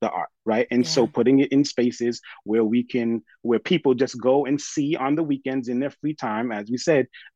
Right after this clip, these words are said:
Speaker 1: that is problematic because the art is
Speaker 2: Mm.
Speaker 1: supposed to be functional and practical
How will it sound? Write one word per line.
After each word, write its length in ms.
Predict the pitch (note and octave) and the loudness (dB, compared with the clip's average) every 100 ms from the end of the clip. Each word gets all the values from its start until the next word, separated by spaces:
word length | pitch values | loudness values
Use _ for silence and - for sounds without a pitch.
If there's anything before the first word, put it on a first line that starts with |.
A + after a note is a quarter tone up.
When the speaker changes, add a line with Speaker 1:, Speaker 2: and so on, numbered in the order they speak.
| G2+ | 0
Speaker 1:
that 220 | C#3+ F3+ - _ _ | 4 4 0 _ _
is 140 | B2 | -8
problematic 580 | - C3+ A#2 A#2 G2+ F#2 _ _ B2 | 0 0 2 -2 -4 -8 _ _ -12
because 280 | - B2 | -2 0
the 80 | G#2+ A#2+ C3 | 0 2 2
art 120 | C3 | 2
is 140 | B2 | -4
Speaker 2:
Mm. 40 | A#2+ | -6
Speaker 1:
supposed 280 | A#2 B2+ | -6 -6
to 60 | - | -4
be 80 | A2+ | -8
functional 480 | - A#2+ - A#2 G#2+ | -4 -4 -4 -6 -6
and 100 | G#2 | -4
practical 540 | A#2 G#2+ G2 - F2+ | -4 -4 -14 -14 -14